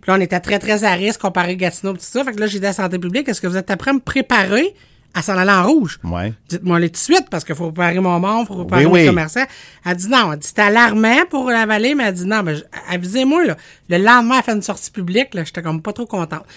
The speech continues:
Speaker 2: Pour
Speaker 1: Fait
Speaker 2: dire
Speaker 1: que
Speaker 2: qu'on surveillait la vallée.
Speaker 1: Ouais, puis on
Speaker 2: Ok.
Speaker 1: pourrait aller en rouge. Fait que là, c'est
Speaker 2: Ouais.
Speaker 1: mis, ça, ça a mis la, la, c'est pas que je veux pas aller en rouge.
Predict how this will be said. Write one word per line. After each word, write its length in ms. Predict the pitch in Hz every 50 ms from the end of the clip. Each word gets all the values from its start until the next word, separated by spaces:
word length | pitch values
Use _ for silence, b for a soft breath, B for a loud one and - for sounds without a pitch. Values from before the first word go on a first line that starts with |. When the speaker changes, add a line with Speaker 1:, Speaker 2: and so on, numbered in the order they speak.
| b b b b b b b
Speaker 2:
Pour 160 | b 170 151 139
Speaker 1:
Fait 100 | 151 -
Speaker 2:
dire 80 | 185 -
Speaker 1:
que 20 | -
Speaker 2:
qu'on 80 | 156 147
surveillait 500 | - - 160 139 135 147 147 143 147 160
la 100 | 151 127
vallée. 300 | 113 123 110 110 104 -
Speaker 1:
Ouais, 240 | 175 180 180 190 208
puis 80 | 208 208
on 20 | 190
Speaker 2:
Ok. 160 | 175 156 123
Speaker 1:
pourrait 220 | - 214 202 214
aller 320 | 247 247 233 220 226 240 233
en 240 | 220 214 208 196 196
rouge. 340 | 220 220 220 196 175 165 -
Fait 120 | - 185
que 80 | 170 226
là, 40 | 233
c'est 120 | - 240
Speaker 2:
Ouais. 60 | 208 196
Speaker 1:
mis, 180 | 208 226 233 -
ça, 160 | - - 202 - -
ça 160 | 160 - 190
a 40 | 175
mis 120 | 175 208 233
la, 200 | 226 214 190 -
la, 180 | 165 170 170 170 -
c'est 160 | - - -
pas 160 | 185 - 359 349
que 120 | - 226
je 60 | 185
veux 80 | 180 170
pas 140 | 156 - 196
aller 100 | 202 214
en 140 | 190 160
rouge. 340 | 156 180 190 170 143 135 -